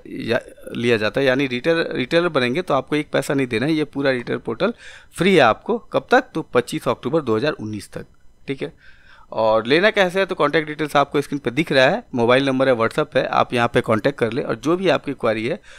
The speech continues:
उसको यहाँ पे पूछ सकते हैं। उसके बाद आपको जमता है तो आप ये पोर्टल ले सकते हैं। दोस्तों, ये रहा मेरा एक छोटा सा वीडियो अंकुश डिजिटल मार्केटिंग के ऊपर। आशा करता हूँ वीडियो आपको अच्छा लगा, पसंद आएगा, तो प्लीज से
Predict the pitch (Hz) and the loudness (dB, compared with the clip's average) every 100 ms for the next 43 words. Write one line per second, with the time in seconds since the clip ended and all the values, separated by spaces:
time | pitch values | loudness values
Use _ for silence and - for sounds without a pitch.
0 | - - 113 160 196 - - - 123 127 | -14 -10 -4 -2 -4 -6 -20 -8 0 2
1 | 127 143 165 170 120 - 151 156 - 113 | 2 2 0 2 0 2 0 0 0 2
2 | 113 110 - 117 104 101 104 101 104 110 | 4 4 0 -2 -4 -2 -2 0 -4 -6
3 | 107 110 101 170 107 101 - - - - | -12 -10 -6 -4 -4 -6 -8 -14 -16 -16
4 | - - - - - 160 180 185 196 190 | -18 -20 -20 -10 -8 -2 4 6 6 6
5 | 185 175 160 175 170 160 165 143 139 143 | 2 0 0 0 0 0 0 -2 -2 -4
6 | 131 135 135 117 110 147 147 127 117 147 | -4 -2 -2 -4 -4 -6 -4 -4 -2 -4
7 | - - 185 170 160 127 131 127 - 120 | -4 -2 -2 2 0 2 2 2 0 -2
8 | 139 123 127 - - 127 120 131 143 - | 0 0 0 -4 -8 -4 -4 -4 -6 -6
9 | 127 - | -4 -6